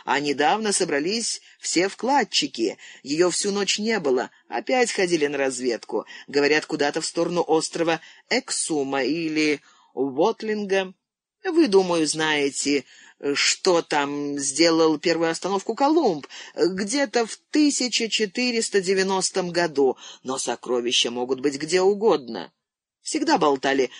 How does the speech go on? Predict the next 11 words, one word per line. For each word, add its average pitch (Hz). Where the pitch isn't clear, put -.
что -
они 170
лежат 165
между 160
зубчатыми 139
островами, 165
даже 131
у 131
Кривого 143
острова. 104
Факт -